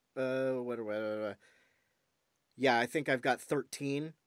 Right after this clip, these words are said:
of those twenty-eight were rolling back regulations. And things that he said he was gonna do in his first hundred days, pretty much none of those things happened, except for the mean things. <laughs> Like,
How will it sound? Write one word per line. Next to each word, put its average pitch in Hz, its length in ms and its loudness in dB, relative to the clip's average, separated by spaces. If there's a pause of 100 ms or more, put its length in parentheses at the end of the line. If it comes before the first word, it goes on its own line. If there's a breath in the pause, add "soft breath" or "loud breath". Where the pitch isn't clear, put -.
(120)
of 123 200 -2
those 127 200 0
twenty-eight 127 640 0
were 127 280 0
rolling 127 360 2
back 120 280 0
regulations. 131 1000 -2 (1400)
And 117 800 0 (360)
things 190 200 8
that 165 120 4
he 139 80 2
said 190 220 6
he 175 100 10
was 131 120 2
gonna 120 180 0
do 101 340 -4 (760)
in 110 100 -4
his 120 200 -2
first 110 260 -4
hundred 101 300 -8
days, 87 640 -8 (300)
pretty 160 200 4
much 135 260 2
none 127 220 2
of 107 220 -4
those 113 260 -2
things 98 540 -6
happened, 95 500 -8 (120)
except 110 340 -4
for 104 440 -4 (400)
the 139 140 -2
mean 190 300 4
things. 85 540 -4
<laughs> 143 40 -4
Like, 139 500 4